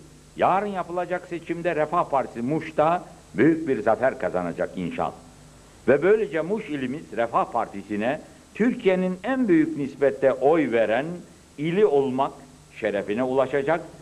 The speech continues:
Yani Muş ilimiz adil düzenin bayrağının dikildiği yer olacak. Bu ne demektir? Bilindiği gibi yeni bir dünya kuruluyor. Bundan önce dünyanın iki kutbu vardı. Biri A B D,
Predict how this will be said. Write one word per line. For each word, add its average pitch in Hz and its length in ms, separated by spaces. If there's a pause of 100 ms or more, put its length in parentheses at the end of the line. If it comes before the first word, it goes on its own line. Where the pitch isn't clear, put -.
(220)
Yani 196 360
Muş 208 220 (100)
ilimiz 131 440 (420)
adil 117 500 (160)
düzenin 107 600 (240)
bayrağının 107 720 (180)
dikildiği 110 640
yer 95 140
olacak. 69 420 (480)
Bu 233 180
ne 175 160
demektir? 123 500 (540)
Bilindiği 160 560
gibi 202 220
yeni 143 320
bir 135 180
dünya 110 420
kuruluyor. 85 440 (460)
Bundan 165 380
önce 131 360
dünyanın 147 540
iki 208 240
kutbu 190 400
vardı. 113 260 (500)
Biri 135 220
A 117 240
B 104 200
D, 165 240